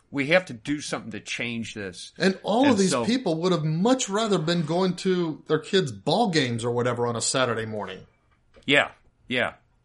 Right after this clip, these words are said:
Speaker 1: And, okay, I'm just gonna, at the outset, say, these were the nicest people in the world.
Speaker 2: <laughs> That's true.
Speaker 1: I, most of them were very good friends.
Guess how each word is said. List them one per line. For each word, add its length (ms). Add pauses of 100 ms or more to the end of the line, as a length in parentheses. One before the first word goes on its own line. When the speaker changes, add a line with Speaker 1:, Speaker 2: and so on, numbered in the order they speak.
Speaker 1:
And, 380 (360)
okay, 380
I'm 160
just 240
gonna, 260
at 220
the 180
outset, 560
say, 500 (440)
these 240
were 120
the 120
nicest 500
people 300
in 80
the 80
world. 420 (320)
Speaker 2:
<laughs> 320
That's 280
true. 440
Speaker 1:
I, 320 (400)
most 460
of 160
them 300 (280)
were 180
very 340
good 240
friends. 440